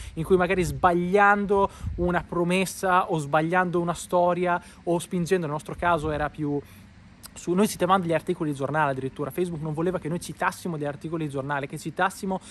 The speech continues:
dei personaggi famosi che applicavano tecniche che noi spiegavamo, non voleva che, eh, parlavamo di, vabbè, aumentare il Q I,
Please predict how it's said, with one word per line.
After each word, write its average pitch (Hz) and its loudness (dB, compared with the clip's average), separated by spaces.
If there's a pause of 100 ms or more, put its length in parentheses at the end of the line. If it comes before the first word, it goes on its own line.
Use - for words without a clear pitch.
(140)
dei 165 0
personaggi 165 -2
famosi 185 0
che - -6
applicavano 151 -4
tecniche 143 -8
che 143 -16
noi 139 -10
spiegavamo, 143 2 (240)
non 165 -2
voleva 170 2
che, 165 -4 (300)
eh, 147 -2
parlavamo 165 0
di, 165 -2
vabbè, 151 -2
aumentare 147 0
il 156 -4
Q 165 -4
I, 175 2